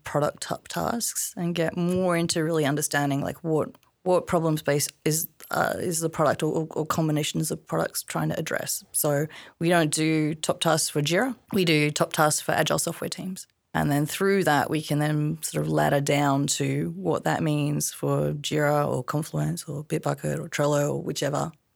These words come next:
kind of s-, individual or combination of, of products we have. But it means that we sort of pull away a little bit from that feature focus that I think can be very, uh,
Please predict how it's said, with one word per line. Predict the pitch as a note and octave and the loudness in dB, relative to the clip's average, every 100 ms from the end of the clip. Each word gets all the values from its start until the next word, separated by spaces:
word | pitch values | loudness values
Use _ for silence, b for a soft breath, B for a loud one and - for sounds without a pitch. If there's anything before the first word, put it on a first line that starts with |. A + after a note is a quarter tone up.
| - | -8
kind | D3+ D#3+ | -6 -6
of | D#3+ | -6
s-, | - - - A#2+ - | -4 -4 -4 -6 -4
individual | E3 D3 D3 D3+ C#3+ | -2 0 0 0 0
or | C3+ | 0
combination | C#3 D#3+ D#3 D3+ D#3+ D3+ D3+ | 0 0 2 0 0 0 0
of, | C#3+ - | -2 -2
of | D#3 D#3 | -4 0
products | D3 E3 E3+ | 0 0 -2
we | - | -4
have. | E3 A2 A#3+ - | -2 -2 -4 0
But | D#3 | 2
it | D3+ | 4
means | E3 E3 E3+ D#3+ D#3 C#3+ | 2 2 2 4 4 2
that | - C#3+ D#3+ | 2 2 2
we | D3+ | -2
sort | - - D#3 | -6 -4 -2
of | D3 - | -4 -6
pull | - F#3 F3 E3 | 0 2 4 4
away | D3+ D#3 | 4 4
a | D#3 | 2
little | D#3 D3+ | 2 0
bit | D3+ - | 0 0
from | - D3 D3 | 0 2 4
that | C#3 - - | 2 0 -8
feature | - - D3 - - F3 | -18 -8 -6 -4 -4 -4
focus | - - - - - - - _ | -2 -2 -2 -6 -4 -6 -8 _
that | - - | -8 -6
I | |
think | - - - - | -6 -8 -8 -6
can | D#3 | -4
be | D3+ | -2
very, | D#3 D2+ D2+ D3+ D#3+ B B B | -2 0 0 -2 -6 B B B
uh, | C#3+ C3+ C3+ - | 0 2 2 -2